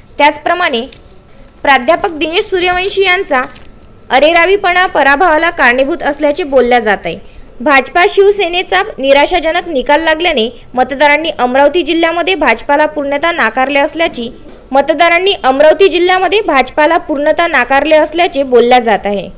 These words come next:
अमरावती जिल्ह्यातील आठ मतदारसंघामध्ये जे आठ उमेदवार विजयी झाले त्यामध्ये अमरावतीमधून काँग्रेस राष्ट्रवादीच्या सुलभाताई खोडके,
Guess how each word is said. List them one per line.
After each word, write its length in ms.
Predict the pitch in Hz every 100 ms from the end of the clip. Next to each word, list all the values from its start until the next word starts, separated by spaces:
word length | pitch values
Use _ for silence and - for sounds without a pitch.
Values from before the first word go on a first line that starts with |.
| - - - - -
अमरावती 460 | 262 277 320 403 403
जिल्ह्यातील 460 | 381 359 370 427 -
आठ 220 | 233 269
मतदारसंघामध्ये 1040 | 339 320 370 381 381 359 370 359 233 240 - - -
जे 100 | 240 302 -
आठ 240 | 247 302
उमेदवार 420 | 359 339 320 359
विजयी 300 | 339 262 294
झाले 280 | 330 370 349
त्यामध्ये 440 | 392 285 247 262 277
अमरावतीमधून 720 | 254 254 285 294 320 311 370
काँग्रेस 420 | - 233 254 311
राष्ट्रवादीच्या 720 | 330 339 359 359 320 359 381 392
सुलभाताई 500 | 330 254 277 320 359
खोडके, 380 | 392 370 254